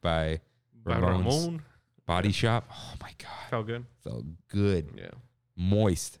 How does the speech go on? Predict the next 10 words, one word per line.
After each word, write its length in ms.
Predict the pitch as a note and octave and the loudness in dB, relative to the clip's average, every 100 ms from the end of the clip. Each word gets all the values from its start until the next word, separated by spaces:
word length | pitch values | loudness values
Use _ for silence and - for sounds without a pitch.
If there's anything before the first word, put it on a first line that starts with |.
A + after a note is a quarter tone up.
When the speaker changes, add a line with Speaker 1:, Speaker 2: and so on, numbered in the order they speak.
| - | -2
Speaker 1:
And 100 | G2 | 2
not 200 | D3 G#3+ | 4 4
moist, 280 | G2 D#2+ - | 2 2 0
actually. 440 | E2+ G#2+ - - - _ _ _ _ - | -2 -2 -4 -10 -12 _ _ _ _ 0
Speaker 2:
Like, 180 | B2 | 2
not, 240 | B2 D3+ C#3 | 4 4 4
not, 260 | C#3 E3+ D#3+ | 4 6 4
a, 60 | - B2+ - | 0 -6 -2
Speaker 1:
Mist. 160 | C3 D#3+ | 2 4
Speaker 2:
not, 320 | E3+ E3+ | 4 0